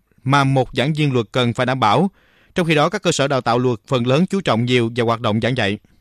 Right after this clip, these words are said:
Tối qua, tại thành phố Cần Thơ diễn ra Ngày hội Pháp ngữ Đồng bằng sông Cửu Long lần thứ hai mươi ba.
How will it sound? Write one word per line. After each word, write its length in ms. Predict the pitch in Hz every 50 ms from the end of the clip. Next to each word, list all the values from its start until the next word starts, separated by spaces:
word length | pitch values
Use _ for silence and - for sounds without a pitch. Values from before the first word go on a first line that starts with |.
| _ _ _ _ _ _ _ _ _ _ _ _ _ _ -
Tối 100 | 220 226
qua, 240 | 214 226 202 196 190
tại 240 | - - 143 143 151
thành 140 | - 165 147
phố 100 | - 196
Cần 140 | 202 165 143
Thơ 100 | 156 170
diễn 240 | 156 139 143 160
ra 240 | 165 185 170 165 156
Ngày 160 | 156 147 139
hội 220 | 131 127 123 123 131
Pháp 260 | - - 208 208 175
ngữ 360 | 151 139 131 120 123 143 196 175
Đồng 180 | 160 139 135
bằng 180 | 139 135 131 131
sông 180 | - 165 160
Cửu 140 | - 143 151
Long 180 | 160 160 151 151
lần 140 | 147 135 123
thứ 100 | 147 175
hai 180 | 180 175 156
mươi 120 | 147 147 143
ba. 320 | 147 151 151 143 127